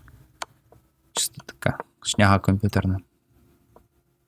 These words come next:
Ну, очевидно, так ко-, кожен зіграє, щоб тут знищити і щось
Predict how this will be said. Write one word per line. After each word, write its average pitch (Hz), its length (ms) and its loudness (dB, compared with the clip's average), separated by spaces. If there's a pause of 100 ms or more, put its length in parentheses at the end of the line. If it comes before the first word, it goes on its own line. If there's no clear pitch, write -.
(880)
Ну, - 120 0
очевидно, 98 380 0
так - 140 -2
ко-, 113 160 2
кожен 92 360 4
зіграє, 104 360 4
щоб - 180 -4
тут - 200 -4
знищити 107 640 2
і 104 100 -2
щось - 260 -4